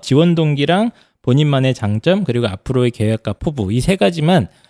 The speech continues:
달달달달달 멘트를 써서 외워가지고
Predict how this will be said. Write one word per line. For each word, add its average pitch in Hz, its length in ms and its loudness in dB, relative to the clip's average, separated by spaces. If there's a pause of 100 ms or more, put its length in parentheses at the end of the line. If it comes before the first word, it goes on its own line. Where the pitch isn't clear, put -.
(120)
달달달달달 127 800 2
멘트를 117 440 0
써서 143 420 0 (360)
외워가지고 107 840 0